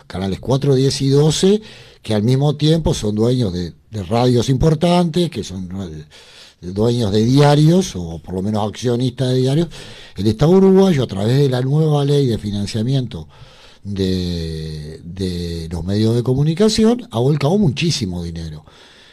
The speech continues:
Entonces ya ni siquiera es necesario que, que le tengan que decir, "Entrevistá a fulano, entrevistá a mingano, a este no lo lleve, a aquel otro tampoco". Eh, yo decía, el programa en el cual estuvo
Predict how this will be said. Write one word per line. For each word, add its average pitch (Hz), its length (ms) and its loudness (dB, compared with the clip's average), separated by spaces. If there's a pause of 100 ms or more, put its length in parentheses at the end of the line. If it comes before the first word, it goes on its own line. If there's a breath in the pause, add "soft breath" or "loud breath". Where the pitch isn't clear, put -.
(100)
Entonces 196 420 4
ya 185 140 4
ni 220 100 4
siquiera 180 400 2
es 214 80 4
necesario 143 720 2
que, 85 540 -8
que 90 160 -10
le 87 160 -8
tengan 123 260 0
que 104 100 -8
decir, 120 400 -2
"Entrevistá 85 500 -6
a 104 40 -6
fulano, 110 360 -4
entrevistá 90 380 -10
a - 20 -8
mingano, 101 480 -4
a 98 60 -2
este 107 200 -4
no 95 120 -4
lo 92 100 -2
lleve, 123 400 2
a 87 40 -4
aquel 85 220 -10
otro 92 160 -10
tampoco". 80 600 -2 (760 loud breath)
Eh, 87 260 -6
yo 110 180 0
decía, 131 640 2
el 95 160 -8
programa 120 360 0
en 151 60 2
el 135 80 0
cual 139 180 0
estuvo 131 500 0